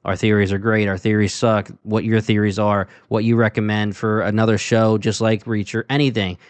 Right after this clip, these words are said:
We love talking to you guys, especially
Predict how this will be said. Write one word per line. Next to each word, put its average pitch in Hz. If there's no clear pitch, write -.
We 120
love 131
talking 120
to 120
you 113
guys, 113
especially 135